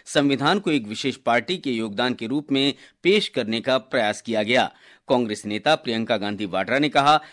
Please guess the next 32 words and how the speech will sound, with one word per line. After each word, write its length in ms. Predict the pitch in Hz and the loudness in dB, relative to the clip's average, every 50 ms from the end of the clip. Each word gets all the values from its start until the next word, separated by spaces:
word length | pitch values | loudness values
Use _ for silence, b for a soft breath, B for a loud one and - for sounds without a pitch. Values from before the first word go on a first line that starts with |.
| B B - | B B -6
कि 80 | 151 | -6
संविधान 540 | 143 - - 135 127 123 120 139 170 185 156 | -4 -2 -2 -2 -2 -2 -2 0 0 0 0
नागरिकों 480 | 123 117 117 123 117 151 151 - 147 120 | 0 0 0 0 -2 -2 -2 -2 -2 -2
का 180 | - 117 117 | 0 -2 -2
सुरक्षा 440 | 113 - - 151 131 110 - - 107 | -2 -4 -4 -4 -4 -4 -2 -4 -4
कवच 360 | - - 104 110 113 113 - | -4 -2 -4 -4 -4 -2 0
है। 200 | 131 117 87 - _ | -2 -2 -2 -4 _
समाजवादी 520 | - - 180 185 202 208 226 254 269 269 311 | -4 -2 2 2 4 4 4 4 2 2 2
पार्टी 340 | 220 214 175 170 151 185 180 | 2 4 4 4 2 0 -2
के 80 | 220 | 0
अखिलेश 460 | 202 147 147 - 156 170 180 - - | 0 -2 -2 -4 -2 -2 -2 0 2
यादव 220 | 147 135 139 151 143 | 0 0 2 2 0
ने 120 | 143 131 | -2 -2
कहा 280 | 110 127 120 127 170 202 | -2 -4 -2 0 0 -2
कि 160 | - - 160 | -2 -4 -10
संविधान 460 | - - 135 117 120 113 131 151 160 | -6 -4 -4 -4 -4 -4 -4 -2 -2
लोकतंत्र 460 | 139 117 120 117 - 127 123 113 - | -2 -2 -4 -4 -4 -4 -4 -4 -6
की 120 | 104 - 107 | -8 -8 -6
आत्मा 360 | 92 90 101 - - 135 156 | -6 -6 -6 -4 0 0 2
है। 240 | 151 147 160 208 b b b b b | 4 2 2 0 b b b b b
तृणमूल 280 | - 156 165 175 196 214 | 0 2 2 4 2 0
कांग्रेस 420 | - - 156 135 131 139 156 147 | 0 0 0 0 0 0 -2 0
के 100 | - 196 | 0 -2
कल्याण 400 | 175 - 143 123 123 123 123 117 | -2 0 -2 0 0 0 -2 -2
बैनर्जी 400 | 92 98 101 104 113 113 113 156 | -2 -2 -2 -2 -2 -2 -2 -4
ने 80 | 160 170 | -2 0
कहा 240 | - 151 143 165 208 | -2 -2 0 0 -4
कि 160 | 202 - 131 | -2 -4 -8
पिछले 340 | 101 - 117 - - 139 123 | -8 -8 -12 -6 -6 -4 -4
दस 220 | 101 123 113 - - | -4 -6 -8 -6 -8
वर्षों 280 | 104 117 120 - 190 | -8 -8 -6 -4 -2
में 200 | 185 151 113 90 | 0 0 -2 -2